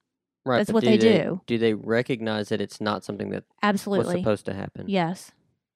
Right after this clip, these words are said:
Speaker 2: We're experiencing it right now
Speaker 1: <clears throat>
Speaker 2: with, um, a particular uniform situation at school where
Speaker 1: Yeah.
Speaker 2: someone wants to change something for the sake of changing it,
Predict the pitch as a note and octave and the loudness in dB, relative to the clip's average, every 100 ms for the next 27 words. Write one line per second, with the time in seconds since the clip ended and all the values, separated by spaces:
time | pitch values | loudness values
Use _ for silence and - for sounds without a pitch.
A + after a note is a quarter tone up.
0 | _ - B3 B3 D4+ E4 D#4+ D4+ D4 C4+ | _ -2 -2 0 -2 -2 -2 -4 -4 -2
1 | C4+ B3 B3+ A#3 E3+ G3+ G#3+ G#3 G3+ - | -2 0 0 0 -4 -4 0 0 -2 -16
2 | _ _ _ - G#3 G3 G3 G3+ G#3 _ | _ _ _ -2 0 0 0 -4 -6 _
3 | _ A3+ A3+ A3 A#3 A3+ G#3+ A3 G#3+ F#3+ | _ -10 -6 -4 -2 0 0 0 0 -2
4 | E3+ E3+ F#3+ F3+ E3+ D3+ - E3+ _ - | -6 -6 -8 -6 -6 -6 -8 -8 _ -12
5 | F#3+ - G#3 E3 E3+ - _ _ _ _ | -12 -4 -2 -2 -6 -14 _ _ _ _
6 | _ _ _ _ _ _ _ _ _ _ | _ _ _ _ _ _ _ _ _ _
7 | _ _ _ - A3 G#3 G3+ G#3 G3+ _ | _ _ _ -2 2 2 2 0 -4 _
8 | _ _ - C#3+ B2+ A#2+ - _ _ _ | _ _ -6 -2 -2 -4 -16 _ _ _
9 | - - B3 C4+ C4+ C4 C#4 B3+ B3+ A3 | -6 2 4 4 2 0 -2 0 2 4
10 | A3 G3+ A3 A3+ G3+ G3+ G3+ G3 A#3 A3+ | 2 0 0 0 0 -2 -2 -4 -2 -2
11 | F#3 F3 F3 F#3+ - | 0 -2 -2 -2 -4